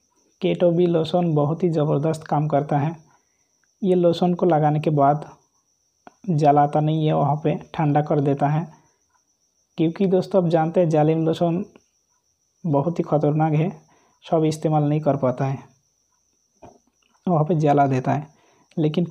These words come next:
केटो बे जो लोशन है, इसमें केटोकोनाजोल के साथ बिक्लोमेथासोन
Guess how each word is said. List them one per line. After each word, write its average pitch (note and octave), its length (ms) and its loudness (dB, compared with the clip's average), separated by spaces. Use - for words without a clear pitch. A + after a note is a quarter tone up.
केटो F3 280 2
बे E3 240 2
जो D#3 260 2
लोशन D3+ 360 2
है, D3+ 160 0
इसमें E3 280 -2
केटोकोनाजोल D#3+ 800 0
के D#3+ 120 -2
साथ E3 240 0
बिक्लोमेथासोन D#3+ 920 0